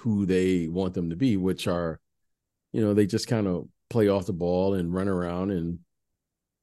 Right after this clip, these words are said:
keep the f-, floor space and shoot and do those things 'cause they don't play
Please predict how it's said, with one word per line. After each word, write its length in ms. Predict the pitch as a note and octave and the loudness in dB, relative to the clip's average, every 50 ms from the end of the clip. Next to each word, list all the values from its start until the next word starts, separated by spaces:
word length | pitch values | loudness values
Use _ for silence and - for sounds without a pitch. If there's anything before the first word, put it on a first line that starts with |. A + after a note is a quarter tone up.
| _ _ _ _ _ _ _ _ _ | _ _ _ _ _ _ _ _ _
keep 180 | - - A2+ - | -8 -6 -6 -6
the 80 | A2 | -8
f-, 180 | F#2 - - F2+ - _ _ _ _ _ _ _ _ - | -10 -10 -14 -20 -20 _ _ _ _ _ _ _ _ -12
floor 260 | - - G#2+ G#2 G#2 | -4 -2 0 0 0
space 460 | G#2 - - G2+ F#2+ G2 G2 - - | 0 -2 0 0 0 0 0 -4 -6
and 120 | G2 F#2+ F2+ | -6 -6 -6
shoot 320 | - - - G2+ G2+ - | -4 -4 -4 -4 -4 -4
and 180 | - G2 G2 F2+ | -4 -4 -4 -4
do 140 | G2 G2+ F#2 | -4 -2 -2
those 220 | F#2 F2 E2 - | -2 -2 -2 -2
things 360 | - D#3+ B2 D2 - - - | -2 -2 -2 -2 -4 -10 -14
'cause 160 | - - G#2+ | -8 -6 -2
they 140 | F2 A2 A2 | 2 4 4
don't 200 | A2+ A#2+ A2+ F#2+ | 4 4 2 2
play 380 | - A#2+ A2+ G#2+ G2 F2+ - | 4 4 4 4 4 2 -2